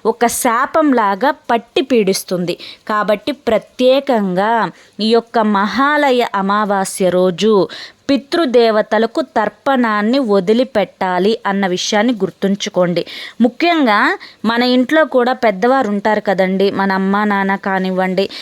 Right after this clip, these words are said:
లేదంటే మన అత్త మామలు కానివ్వండి, లేదంటే వారి యొక్క తల్లిదండ్రులు కానీ, వారి యొక్క అత్త మామలు కానీ, వీళ్ళ చేత కూడా మీరు ఎక్కువగా శాపనార్థాలు పెట్టించుకోకండి. ఎందుకంటే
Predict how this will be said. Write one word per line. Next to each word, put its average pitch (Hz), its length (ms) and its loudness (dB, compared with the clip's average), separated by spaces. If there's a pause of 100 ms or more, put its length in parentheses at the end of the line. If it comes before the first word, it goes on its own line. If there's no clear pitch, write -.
(160)
లేదంటే 233 440 2
మన 214 200 0
అత్త 220 360 -2
మామలు 190 380 0
కానివ్వండి, 190 760 -2 (260)
లేదంటే 233 340 2
వారి 214 380 2
యొక్క 208 560 0 (140)
తల్లిదండ్రులు 208 520 0
కానీ, 196 340 -2
వారి 196 280 2
యొక్క 196 220 -2
అత్త 190 320 -2
మామలు 185 320 0
కానీ, 190 320 -2 (280)
వీళ్ళ 254 180 4
చేత 262 400 0
కూడా 262 320 4
మీరు 240 300 2
ఎక్కువగా 262 460 2
శాపనార్థాలు 226 800 2
పెట్టించుకోకండి. 190 1000 -2
ఎందుకంటే 226 680 0